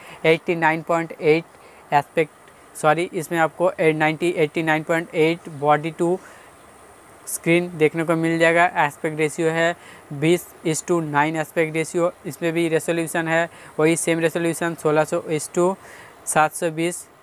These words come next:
pixel आपको देखने को मिल जाएगा। इसमें processor, इसमें आपको देखने को मिल जाएगा, ये जो processor आपको देखने को मिलेगा, ये है आपका MediaTek Helio जी एट्टी फ़ाइव। जी हाँ, इसको आपको Snapdragon देखने को नहीं मिलेगा, लेकिन आपको यहाँ पे MediaTek का Helio जी एट्टी फ़ाइव, जो टू पॉइंट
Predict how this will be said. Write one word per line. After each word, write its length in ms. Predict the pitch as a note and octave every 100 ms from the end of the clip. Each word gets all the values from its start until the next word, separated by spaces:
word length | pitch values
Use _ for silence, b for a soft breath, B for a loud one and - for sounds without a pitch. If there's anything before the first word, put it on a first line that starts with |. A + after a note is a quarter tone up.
| -
pixel 340 | E3 - E3+ E3+
आपको 300 | E3 C#3+ F3
देखने 280 | D#3 D3+ D#3
को 120 | D#3
मिल 220 | E3 E3 E3
जाएगा। 200 | E3+ E3
इसमें 320 | D#3+ - E3+
processor, 480 | E3 D#3 D3 D#3 E3
इसमें 240 | D#3+ - D#3+
आपको 220 | D#3 E3+
देखने 260 | D#3 D3+ D#3
को 80 | E3
मिल 200 | E3 E3
जाएगा, 360 | E3 E3 F3 - B B D#3+ -
ये 100 | D#3
जो 120 | E3
processor 460 | - D#3+ E3+ D#3+ E3
आपको 260 | D#3 -
देखने 280 | D#3+ D3+ D#3+
को 100 | D#3+
मिलेगा, 420 | D#3+ D#3+ D#3+ E3 F3
ये 280 | D#3 D3+ D#3
है 160 | D#3+
आपका 340 | - D3+ - D#3+
MediaTek 800 | D3+ D3+ D#3+ D#3+ E3 D#3+ - -
Helio 380 | D3+ D#3 E3 E3+ B B B
जी 260 | C3+ E3+ F3+ F3+
एट्टी 320 | D3+ - E3
फ़ाइव। 320 | - C#3 C3+
जी 180 | E3 D#3+
हाँ, 180 | D#3+ F3
इसको 260 | E3 - D#3
आपको 200 | D3 D#3+
Snapdragon 480 | - D3 D3 D#3 D3+
देखने 240 | C#3+ D#3
को 100 | D#3
नहीं 200 | D3+ D3+
मिलेगा, 360 | D#3+ D#3+ E3 D#3+
लेकिन 300 | D3 C#3+ D#3+
आपको 280 | D3+ C#3 E3
यहाँ 240 | D3+ D3
पे 160 | D#3 E3+
MediaTek 540 | D3 C#3+ D#3 D3+ D3+ -
का 140 | D#3+
Helio 340 | D3+ D3 D#3+
जी 160 | D3+ D#3+
एट्टी 240 | D3 C#3 D3+
फ़ाइव, 240 | E3 D#3+
जो 120 | D#3+
टू 160 | D3+ D#3
पॉइंट 300 | E3 D#3+ E3+